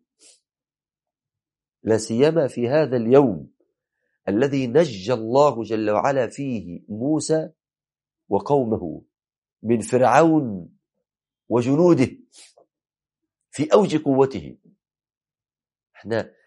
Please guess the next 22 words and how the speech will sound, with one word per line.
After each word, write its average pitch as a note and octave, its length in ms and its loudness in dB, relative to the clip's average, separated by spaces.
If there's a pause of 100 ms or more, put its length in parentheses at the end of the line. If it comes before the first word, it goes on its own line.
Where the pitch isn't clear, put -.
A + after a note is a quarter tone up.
(160)
بنستبشر A2+ 640 -4
بقرب A#2+ 440 -6
النصر B2+ 680 -6
لما A2+ 320 -2
نلاقي C3 280 0
العدو C3+ 680 0 (380)
عيلة D#3 280 6
قوي، C3 340 2 (1600)
لما A2+ 280 0
نلاقي D#3+ 200 8
الف-، - 440 -4
الفرعون C3+ 840 4
طغى E3+ 380 10
قوي، C3+ 480 4 (920)
لما C3 320 4
نلاقي F3+ 220 6
المجرمين D3+ 1040 2
رفعوا E3 440 8
كعوبهم D#3 420 4
قوي، D#3+ 440 6 (1120)
يبقى - 200 -8
قربوا. G#2 440 0